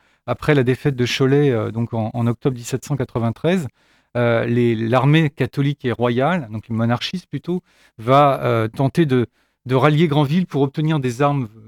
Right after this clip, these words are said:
venant des, des Britanniques, hein, qui sont, euh, opposés à la France.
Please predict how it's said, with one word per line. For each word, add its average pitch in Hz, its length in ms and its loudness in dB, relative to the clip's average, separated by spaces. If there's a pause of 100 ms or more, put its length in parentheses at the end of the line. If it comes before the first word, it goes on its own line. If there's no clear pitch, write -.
venant 117 220 -4
des, 107 220 -6
des 104 120 -8
Britanniques, 123 580 -6 (100)
hein, 104 100 -20
qui - 120 -20
sont, 120 300 -10
euh, 98 220 -18
opposés 117 340 -6
à - 20 0
la 110 100 -2
France. - 380 -6